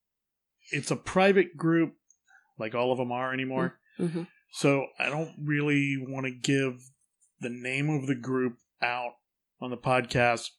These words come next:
Speaker 1: but if you're interested in doing this,
Speaker 2: Mm-hmm.
Speaker 1: reach out to us. You can send us an email or hit us up on Facebook.
Speaker 2: Right.
Speaker 1: And we'll get you invited into the group and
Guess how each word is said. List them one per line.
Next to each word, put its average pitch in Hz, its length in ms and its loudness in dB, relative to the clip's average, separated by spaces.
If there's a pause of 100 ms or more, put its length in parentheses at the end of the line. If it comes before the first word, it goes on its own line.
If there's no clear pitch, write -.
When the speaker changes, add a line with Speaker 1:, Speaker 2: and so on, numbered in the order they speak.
(120)
Speaker 1:
but 117 280 0
if 135 200 -8
you're 123 180 -6
interested 147 600 2
in 131 260 -8
doing 135 360 -4
this, 135 500 -4
Speaker 2:
Mm-hmm. 202 160 0 (120)
Speaker 1:
reach 139 300 0
out 135 220 2
to 135 220 0
us. 131 200 -4
You 110 80 -8
can - 100 -18
send 127 240 -4
us 123 120 -4
an 123 80 -4
email 123 360 -4
or 120 180 -4
hit 123 140 -6
us 120 140 -4
up 117 160 -4
on 117 140 -6
Facebook. 120 600 -4 (280)
Speaker 2:
Right. 127 160 -6 (360)
Speaker 1:
And 120 640 -2 (140)
we'll 127 200 -4
get 131 240 2
you 123 280 0
invited 127 540 -2
into 120 200 -8
the 127 100 -4
group 135 420 0
and 117 400 -4